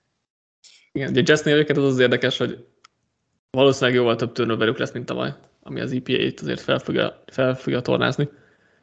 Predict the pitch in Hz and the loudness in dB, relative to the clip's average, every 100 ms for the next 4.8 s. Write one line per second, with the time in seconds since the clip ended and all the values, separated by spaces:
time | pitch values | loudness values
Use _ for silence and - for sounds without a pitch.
0 | _ _ - 117 120 117 110 120 117 - | _ _ 2 2 4 2 2 0 0 -2
1 | 95 110 95 - 120 117 117 117 110 107 | 0 0 0 0 0 0 -2 0 2 2
2 | - 123 123 117 120 113 92 92 92 - | 2 -2 -2 -6 -6 -2 -2 -2 -6 -8
3 | - - - - - - 117 - 107 - | -12 -12 -10 -8 -6 -4 -6 -4 -4 -4
4 | 160 123 107 - 135 135 - - | -2 0 0 0 -2 -2 -4 -10